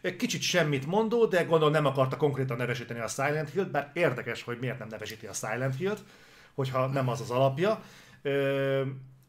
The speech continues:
de azt mondta, egyiknek sem. Ö, szerintem ezt vehetjük egyébként cáfolatnak. Én cáfolatnak veszem, én inkább azt mondanám, hogy szerintem a Bluebird Team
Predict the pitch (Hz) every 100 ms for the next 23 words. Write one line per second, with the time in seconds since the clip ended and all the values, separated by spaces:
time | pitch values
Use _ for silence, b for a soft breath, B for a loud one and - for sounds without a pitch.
0 | _ - 131 160 151 135 131 190 151 131
1 | 127 123 120 - - 143 175 196 - -
2 | _ - 156 147 143 147 147 143 _ _
3 | _ _ _ _ _ _ _ _ _ _
4 | _ - 175 202 180 135 151 139 131 123
5 | 120 120 104 113 107 - 98 - 113 -
6 | b b b b b b b b _ -
7 | - b b b b b - 165 - 151
8 | 135 135 127 131 131 165 - 190 190 190
9 | 180 165 151 143 135 139 131 131 127 127
10 | - 196 135 117 110 135 139 123 - 117